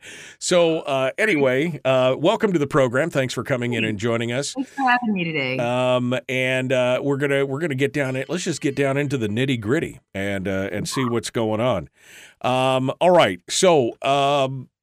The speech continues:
Speaker 1: first of all, tell us a little bit about Ginger Bryant, who you are, where you are, where you came from, uh, for folks who just don't know who you are,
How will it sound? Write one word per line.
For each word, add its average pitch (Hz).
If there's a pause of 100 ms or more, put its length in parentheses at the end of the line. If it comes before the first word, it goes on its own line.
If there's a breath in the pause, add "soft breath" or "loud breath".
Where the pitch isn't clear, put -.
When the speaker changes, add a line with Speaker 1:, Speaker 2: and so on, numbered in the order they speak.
(100)
Speaker 1:
first 269
of 117
all, 113 (240)
tell 254
us -
a 175
little 160
bit 131
about 123
Ginger 135
Bryant, 135
who 226
you 147
are, 90
where 151
you 139
are, 104
where 151
you 190
came 156
from, 101 (560 loud breath)
uh, 113
for 143
folks 170
who 156
just 143 (340)
don't 139
know 147
who 156
you 139
are, -